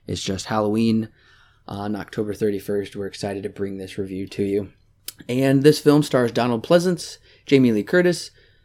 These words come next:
Nancy Keys, P J Soles, Charles Cypher, Kyle Richards, Brian Andrews, and of course, Nick Castle,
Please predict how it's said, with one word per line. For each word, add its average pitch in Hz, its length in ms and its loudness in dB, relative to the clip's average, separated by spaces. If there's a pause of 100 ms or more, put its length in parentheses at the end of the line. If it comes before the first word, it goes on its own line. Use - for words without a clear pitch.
(160)
Nancy 127 380 0
Keys, 160 440 0
P 143 260 -2
J 120 280 2
Soles, 147 800 6 (100)
Charles 117 500 -2
Cypher, 143 720 0 (320)
Kyle 156 300 2
Richards, 127 580 0
Brian 113 360 -4
Andrews, 101 680 -8
and 98 200 -12
of 95 100 -16
course, - 580 -16
Nick - 400 -16
Castle, - 720 -14